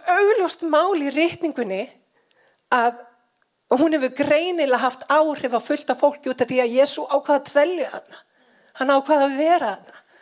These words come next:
Hann ákvað að ílengjast. Og vinir, við þurfum að vera eins og þessi kona. Við þurfum að vera eins og Jesú í þessum aðstæðum.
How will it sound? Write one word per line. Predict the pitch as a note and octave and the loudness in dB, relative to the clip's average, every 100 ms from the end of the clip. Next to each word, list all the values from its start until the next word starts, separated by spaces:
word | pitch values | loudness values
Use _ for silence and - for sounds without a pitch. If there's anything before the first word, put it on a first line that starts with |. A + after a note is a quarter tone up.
| - - - | -20 -20 -8
Hann | C4+ C4+ | -2 0
ákvað | C#4 C#4+ C4 B3 - - - | 2 2 0 -2 -12 -14 -6
að | B3 B3 D4 | -6 -6 -2
ílengjast. | D4 E4 E4+ D#4 F#4 E4+ - G#3 - - - - - - _ _ _ _ _ _ _ _ _ _ - | 2 4 4 4 0 -6 -10 -10 -4 -4 -4 -8 -10 -14 _ _ _ _ _ _ _ _ _ _ -2
Og | B3+ | 2
vinir, | D#4 E4 C#4+ - - _ _ _ _ _ _ | 2 2 0 -2 -16 _ _ _ _ _ _
við | - D4 F#4 | -2 0 2
þurfum | G4 F4+ E4+ | 0 0 0
að | C#4+ | 0
vera | D#4 E4+ F4+ D4 B3+ | 0 2 2 2 0
eins | C#4 C4+ D4+ | 0 -2 -2
og | |
þessi | E4+ D#4 C#4 C#4+ | -2 -2 -2 -2
kona. | D4+ C4 | 0 0
Við | D4+ E4+ | 0 2
þurfum | F#4 D#4+ | 2 0
að | C#4 | 2
vera | E4+ F#4 C#4+ | 0 2 0
eins | C4+ C4 | 0 0
og | A3+ A#3 | 0 2
Jesú | F4+ G4+ G4 - A4+ G3 | 2 4 2 0 -2 -6
í | - B3+ | -6 -2
þessum | E4 - - B3 | 0 0 -2 -4
aðstæðum. | B3+ C4+ C4 - A3+ F#3+ - | -2 0 0 -2 -8 -10 -16